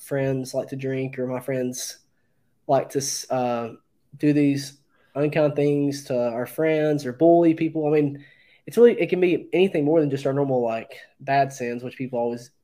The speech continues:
s-, assume are, like, the drinking, alcohol, drugs,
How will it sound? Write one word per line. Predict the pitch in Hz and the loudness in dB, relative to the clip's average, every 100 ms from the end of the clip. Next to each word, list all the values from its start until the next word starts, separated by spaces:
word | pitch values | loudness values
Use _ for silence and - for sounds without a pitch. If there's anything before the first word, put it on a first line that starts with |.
| _ | _
s-, | - - - 139 - - | -18 -10 -4 -4 -4 -10
assume | - 143 135 | -2 0 0
are, | 123 | -2
like, | 113 - | -4 -8
the | 123 | -6
drinking, | 147 151 147 143 139 | 0 0 0 -2 -2
alcohol, | 131 131 131 131 131 | -2 -4 -2 -2 -2
drugs, | 127 127 127 127 127 | 0 -2 0 -2 -6